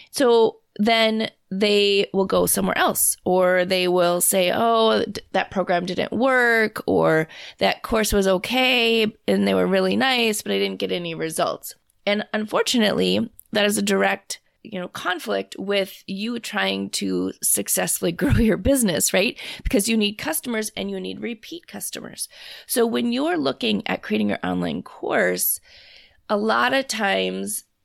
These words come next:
you are looking at, "How do I add different things within my course in order to make it more sticky," is what we call, call it, right? Well, how do you make it sticky? How do you make it that people wanna come back, learn,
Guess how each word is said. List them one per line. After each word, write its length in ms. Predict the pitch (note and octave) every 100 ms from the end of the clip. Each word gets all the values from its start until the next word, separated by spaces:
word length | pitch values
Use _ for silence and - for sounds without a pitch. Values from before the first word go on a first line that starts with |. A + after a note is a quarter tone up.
| _
you 300 | G3+ G3+ G#3
are 320 | - F#3+ F#3+
looking 400 | G3 F#3+ G#3 G3 -
at, 260 | E3 F3+
"How 340 | - - F#3+ A3
do 180 | A#3 G3
I 280 | F3+ G3 -
add 520 | F3 F3+ G3 G3+ G3+ - - _ _
different 360 | - G#3 A#3+ A#3+
things 460 | - G3 G3+ G#3+ G#3+
within 360 | G#3+ G#3+ F3
my 140 | G3+ A#3
course 540 | - F3 F3 G3 -
in 120 | - F#3
order 320 | - F3 F#3 G3
to 580 | - E3+ E3 E3 E3+ G3+ _ _ _
make 300 | - F3 -
it 120 | F#3+ -
more 220 | E3 F3
sticky," 640 | - - - - - -
is 160 | - E3+
what 140 | F3
we 100 | -
call, 320 | D#3+ - - - _
call 220 | - -
it, 80 | -
right? 220 | F3 F#3 -
Well, 140 | F#3
how 140 | F3+ A#3
do 40 |
you 80 | A3
make 200 | G#3 G#3
it 120 | F3+
sticky? 340 | - G3 -
How 120 | F3 G3
do 60 |
you 60 | A#3
make 180 | G#3 G3
it 80 |
that 140 | - -
people 220 | G3+ F#3+
wanna 200 | F3+ F3
come 280 | - F3+ E3+
back, 480 | G3+ A3+ G3 A3+ - - - - _ _
learn, 640 | - A3+ B3 B3 A#3 A3+